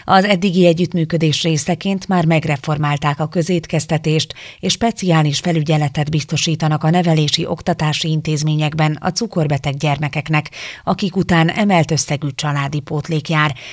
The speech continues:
és nyáron szinte ingyen tudnak táborozni, mondta Nyitrai Zsolt. Késnek a Csehország felől érkező vonatok holnap estig, pályakarbantartási munkákat végeznek,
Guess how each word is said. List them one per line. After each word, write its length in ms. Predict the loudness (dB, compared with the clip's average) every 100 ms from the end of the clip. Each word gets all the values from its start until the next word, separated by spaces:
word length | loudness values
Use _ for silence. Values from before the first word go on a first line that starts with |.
| -6
és 160 | -4
nyáron 340 | 0 2 2 0
szinte 320 | 0 0 0
ingyen 400 | 0 2 2 2
tudnak 340 | -2 -6 -6 -6
táborozni, 680 | -4 -2 -2 -4 -4 -6 -8
mondta 280 | -4 -4 -2
Nyitrai 440 | -2 -2 -2 -4 -2
Zsolt. 440 | -2 -4 -10 -18 _ _ _ _ _ _ _ _ _ _ _ _ _ _ _
Késnek 420 | -4 0 2 2 0
a 80 |
Csehország 640 | 2 2 4 2 2 0 0
felől 340 | 0 4 4
érkező 500 | 4 2 2 2 2
vonatok 460 | 4 2 2 -2 -4
holnap 440 | 0 2 2 0
estig, 460 | -2 -2 -2 -4 -6
pályakarbantartási 1200 | 0 2 2 0 -4 -2 -2 -2 -2 -2 -2 0
munkákat 540 | 0 0 0 0 -2 0
végeznek, 600 | 0 4 2 4 0